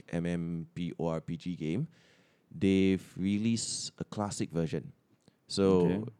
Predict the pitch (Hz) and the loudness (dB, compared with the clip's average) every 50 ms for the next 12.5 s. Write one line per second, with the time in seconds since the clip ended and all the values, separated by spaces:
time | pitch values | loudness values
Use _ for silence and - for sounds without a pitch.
0 | _ _ _ _ _ _ - - 110 104 - - - - 139 139 151 180 175 143 | _ _ _ _ _ _ -2 0 0 0 0 -4 -2 2 2 2 2 4 2 4
1 | 107 92 92 104 104 - 107 98 95 98 127 151 - 98 90 87 87 87 90 - | 4 4 2 2 0 0 0 2 4 4 2 4 4 4 4 6 4 4 4 4
2 | - 87 - - - - - - - _ - - 110 113 131 135 107 104 90 90 | 2 0 0 -10 -20 -20 -20 -20 -20 _ 0 4 6 6 6 6 6 6 4 6
3 | 101 104 107 101 - 87 87 90 92 90 87 85 78 78 82 90 - - _ _ | 4 4 2 2 2 2 2 2 2 0 0 0 0 0 2 2 0 0 _ _
4 | _ _ - - 85 82 87 85 - 92 92 92 95 92 - 80 - - - - | _ _ -4 -2 0 0 0 0 0 2 2 2 2 0 0 -2 -6 -6 -10 -10
5 | - - 110 101 95 92 95 95 90 78 - - - - - 76 78 82 80 - | -4 0 2 2 2 2 2 0 0 0 -2 -6 -10 -4 -2 -2 -2 -2 -2 -4
6 | 87 85 - 71 71 78 78 73 71 76 98 90 - - - _ _ _ _ - | -4 -4 -4 -4 -6 -4 -4 -2 0 0 0 0 0 -4 -6 _ _ _ _ -2
7 | - 95 87 85 90 87 85 87 90 85 92 87 - - 76 57 - - - - | 0 0 2 2 0 0 2 0 0 0 -2 -2 -2 -2 -2 -2 -4 -8 -12 -20
8 | _ _ _ _ _ _ - _ _ _ _ - - 82 80 80 82 78 - 87 | _ _ _ _ _ _ -20 _ _ _ _ -4 -2 0 0 0 0 -2 -2 -2
9 | 82 78 85 90 90 101 107 101 95 - - - - - - 87 82 - 95 90 | -2 -2 -4 -2 0 2 2 2 0 -2 -6 -8 -8 -8 -6 -6 -4 -4 -4 -6
10 | - - 101 92 92 90 90 82 87 87 113 139 147 - _ _ _ - 82 80 | -4 -4 -4 0 2 2 2 4 2 0 0 0 -4 -8 _ _ _ -8 -6 -4
11 | 80 80 78 78 71 - - _ _ _ _ _ _ _ _ _ _ _ - - | -2 0 0 0 -2 -4 -6 _ _ _ _ _ _ _ _ _ _ _ -8 -2
12 | - 90 - - 95 101 104 113 110 113 | -2 -2 2 4 6 6 6 6 4 0